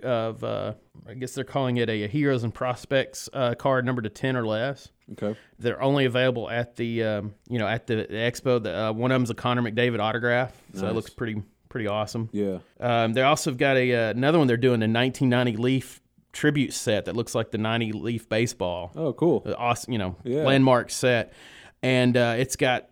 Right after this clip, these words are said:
Speaker 1: several different, uh, up-and-coming guys in there, including Connor McDavid.
Speaker 2: Mm-hmm.
Speaker 1: And, uh, again, that one's looks like you gotta open up a box of their products. So the In the Game Ultimate Memorabilia, Draft Prospects,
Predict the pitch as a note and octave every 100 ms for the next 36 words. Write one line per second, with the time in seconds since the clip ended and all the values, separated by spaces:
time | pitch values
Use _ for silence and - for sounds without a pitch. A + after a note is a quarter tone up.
0 | _ - - E3+ D#3 B2+ B2 A#2+ G2+ A2+
1 | A#2+ A#2 A2+ G2+ B2+ A#2 C3+ A#2 A2+ A#2+
2 | A2+ A2+ A2+ A#2 A#2 C3 C3 C3 B2 B2
3 | B2+ A#2+ B2 A#2 F#2+ F#2 - F#2 A#2 A2+
4 | A2+ A2+ A2 A2 B2 A#2+ B2+ B2+ A#2 -
5 | A#2+ A2+ G#2+ G#2 A2+ G#2+ F2+ A2 A2+ A2
6 | F#2+ - G#2 F#2+ F#2+ - - - - _
7 | - G#2+ - A2 G#2+ A#2+ A2 G2+ - -
8 | A2 G2 F2 A2+ A2 A2 A2+ A2+ A2+ A#2
9 | A2+ A#2 A2 G#2+ A2+ A#2 A#2 A#2 A2+ -
10 | _ - A#2 A2 A2+ - A2 A2 - A2+
11 | A2 F2+ - -